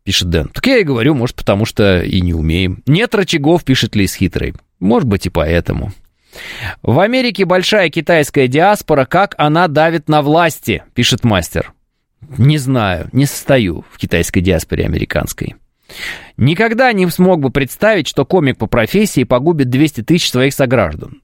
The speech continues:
Ну, не двести, там больше, Борис, там больше уже. Это я вам так про так называемое контрнаступление говорю. Так-то больше.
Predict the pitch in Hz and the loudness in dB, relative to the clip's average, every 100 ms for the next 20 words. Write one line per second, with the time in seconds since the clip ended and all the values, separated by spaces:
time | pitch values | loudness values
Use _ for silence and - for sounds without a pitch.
0 | - 113 107 123 180 233 - - 87 101 | -4 -2 0 2 2 0 -2 -4 0 4
1 | 196 160 - - 92 104 117 - - 98 | 4 2 -4 -8 0 0 0 -2 0 2
2 | 139 175 - - - - - _ _ - | 4 2 -2 -10 -8 -12 -14 _ _ -20
3 | - - 135 147 151 151 147 147 - 135 | -8 -4 0 2 2 2 0 -2 0 2
4 | 135 131 120 117 147 - 139 135 143 127 | 4 4 2 0 -4 0 0 2 2 2
5 | 127 135 123 127 139 - 165 202 160 101 | 0 -2 0 0 0 0 0 2 2 0
6 | 92 95 90 - - 160 - 123 107 180 | -2 0 -2 -2 -2 -2 0 0 2 2
7 | 123 - | 2 -6